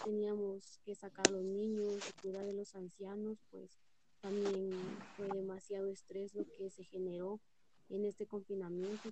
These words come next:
que, eh, se tuvo durante el, este periodo de los siete meses que estuvimos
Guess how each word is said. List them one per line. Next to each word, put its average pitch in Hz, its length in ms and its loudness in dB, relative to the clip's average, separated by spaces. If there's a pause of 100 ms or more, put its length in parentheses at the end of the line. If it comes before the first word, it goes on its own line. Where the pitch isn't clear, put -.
(100)
que, 175 420 -4 (1200)
eh, 190 360 0
se 196 120 -4 (100)
tuvo 208 280 2
durante 175 800 -4
el, - 200 -6
este 202 220 -4
periodo 185 440 -2
de 196 120 -4
los 175 200 -8
siete 190 320 -4
meses 190 480 -4
que 180 160 -6
estuvimos 185 560 -8